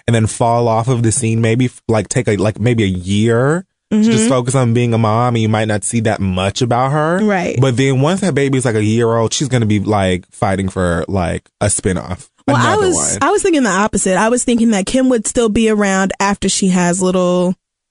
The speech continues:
Speaker 2: chameleon or whatever and fulfill all of her contractual obligations, every, her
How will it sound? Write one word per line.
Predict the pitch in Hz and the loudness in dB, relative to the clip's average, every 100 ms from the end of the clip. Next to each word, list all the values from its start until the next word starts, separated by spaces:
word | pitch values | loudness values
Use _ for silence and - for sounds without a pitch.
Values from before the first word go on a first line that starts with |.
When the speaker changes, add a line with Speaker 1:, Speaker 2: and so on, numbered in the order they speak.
| _ _ - | _ _ -2
Speaker 2:
chameleon | 254 220 190 185 | 0 2 2 2
or | 180 | 2
whatever | 180 180 180 175 180 - _ _ _ | 0 0 0 0 0 -4 _ _ _
and | 220 214 208 202 196 | -2 0 0 0 0
fulfill | - 202 - 196 196 190 185 190 190 - _ _ | -2 -4 -2 0 2 2 2 2 -2 -6 _ _
all | 185 180 180 | 0 2 0
of | 185 | 0
her | 180 | -2
contractual | - 220 - 180 170 - 180 | 0 0 0 -2 -2 -2 0
obligations, | 180 180 180 165 147 170 170 151 180 | 0 0 0 0 0 0 0 -2 0
every, | 180 175 151 - _ 170 | 0 0 -2 -6 _ -2
her | 175 165 151 | 0 0 -2